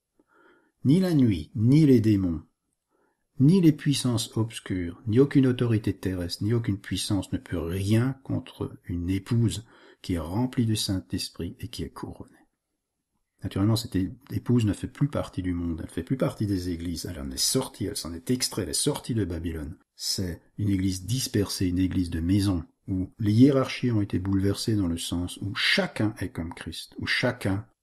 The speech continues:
adore le Seigneur en esprit et en vérité. La victoire est totale dans le sens où la fidélité de l'épouse est totale. Qu'est-ce qui se passe alors ? Quand on revient au texte, on peut lire ceci. «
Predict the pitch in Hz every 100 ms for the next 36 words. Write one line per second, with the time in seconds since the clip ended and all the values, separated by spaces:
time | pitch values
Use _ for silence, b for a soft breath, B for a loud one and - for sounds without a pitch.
0 | - 127 123 120 101 95 - 92 87 85
1 | 85 85 87 90 - 90 82 - 85 76
2 | 82 80 92 - - _ _ b _ _
3 | _ _ - 107 147 170 151 117 107 101
4 | 104 104 117 85 82 - 82 87 - -
5 | 90 - - 78 - 147 135 123 107 -
6 | 98 95 85 85 - 92 - - - -
7 | _ - - - - - _ _ _ _
8 | _ _ _ _ _ _ _ 165 - 127
9 | - 104 - 85 80 78 - - - 90
10 | 85 82 78 67 113 117 - 85 82 82
11 | - 80 -